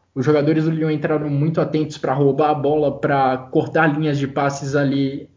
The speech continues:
do Leipzig, e numa, e numa dessas acabaram roubando a bola pra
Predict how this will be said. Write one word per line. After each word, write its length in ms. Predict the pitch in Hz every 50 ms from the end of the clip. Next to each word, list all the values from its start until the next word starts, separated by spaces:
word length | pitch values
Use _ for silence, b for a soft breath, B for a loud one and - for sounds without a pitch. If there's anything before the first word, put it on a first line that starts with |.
| _ _
do 320 | - 165 139 143 151 147 139
Leipzig, 540 | 135 139 147 151 - - 160 - - - b b b b b b -
e 260 | 160 156 156 156 147
numa, 720 | 135 131 139 151 160 170 175 165 151 143 151 - - - -
e 120 | 185 156
numa 220 | 151 160 165 160 143
dessas 320 | 147 139 143 - - 143
acabaram 800 | 147 143 147 151 139 139 135 139 143 147 143 139 135 127 120 120 - b b b b b b b b -
roubando 560 | - 135 151 147 143 143 151 147 156 160 156
a 80 | 151 135
bola 400 | 131 135 135 135 139 147 143 143
pra 760 | - 147 147 139 135 135 131 127 117 113 110 107 - - -